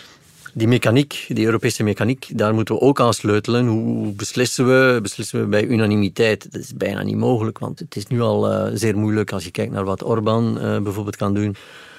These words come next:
Dus eerst moeten we bijvoorbeeld al die beslissingen bij unanimiteit, dan moet eigenlijk op de schop, hè. Maar dat is zeer verregaand, daar heb je een verdragswijziging wellicht voor nodig.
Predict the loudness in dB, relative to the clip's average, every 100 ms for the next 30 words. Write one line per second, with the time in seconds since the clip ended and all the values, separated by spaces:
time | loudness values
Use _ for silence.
0 | -20 -20 -20 -20 _ -2 4 4 2 -6
1 | -2 0 2 2 0 4 4 4 2 0
2 | 2 4 4 2 0 0 2 0 0 -2
3 | -2 0 0 0 0 2 2 0 2 0
4 | 0 -6 -14 -2 2 4 4 2 -2 -4
5 | 0 0 0 -6 _ -10 -8 -8 _ _
6 | -20 -10 -8 -6 -8 -6 0 2 2 2
7 | 2 2 2 2 -2 -4 -2 -2 -2 -2
8 | -4 -2 -2 -2 -2 0 0 0 0 0
9 | -2 -2 -4 -2 0 2 2 0 -4